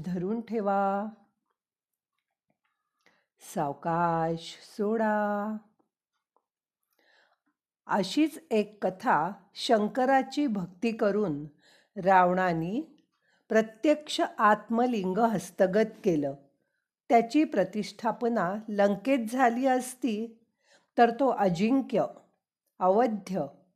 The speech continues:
व अमर झाला असता. या पेचप्रसंगातून सोडविण्याकरता देवांनी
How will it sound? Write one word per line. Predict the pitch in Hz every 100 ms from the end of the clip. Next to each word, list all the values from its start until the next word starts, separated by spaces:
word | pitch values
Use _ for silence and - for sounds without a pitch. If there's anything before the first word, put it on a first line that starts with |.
| 190
व |
अमर | 196 175 165 190 247
झाला | 202 196 165
असता. | 160 156 - - 139 - _ _ _ _ - _ _ _ _
या | 214 240 240
पेचप्रसंगातून | 285 - 226 233 302 285 214 233 208 208 202 202 220 233
सोडविण्याकरता | 226 - 214 185 196 202 185 180 165 156 190 160 151 165 _ _ _ _
देवांनी | 190 202 185 175 160 160 180 233